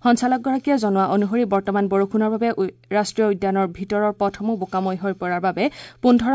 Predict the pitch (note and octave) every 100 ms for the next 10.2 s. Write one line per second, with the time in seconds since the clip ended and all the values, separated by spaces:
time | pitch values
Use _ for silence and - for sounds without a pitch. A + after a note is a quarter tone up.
0 | C4+ C#4 G3+ G3 - G3 G#3 G#3 F#3+ F#3+
1 | F#3+ F#3+ F#3 G3 F#3+ F#3 A3+ - G3+ G3
2 | F#3 - G#3+ F3 A3+ - - - A3 A3+
3 | A#3 B3+ G3+ G3 G3 A3+ A3+ F#3 G3+ G#3
4 | A3+ G#3+ F#3+ F#3+ F3 F3 F3 F#3+ G3+ -
5 | - - - - A3 A3+ G#3+ A#3+ B3 C#4
6 | A#3 G#3+ G#3 G#3 G3 G3 G3+ A#3+ G#3+ G#3
7 | G#3 G3+ G3+ G3 G3 G#3 G#3+ G3+ G3+ G3
8 | G3 F#3+ F#3+ F#3 G3+ G3 A3 - G3 F#3+
9 | F#3+ F#3+ G3 G#3+ - A3+ G3 F#3 F3 F#3
10 | E3+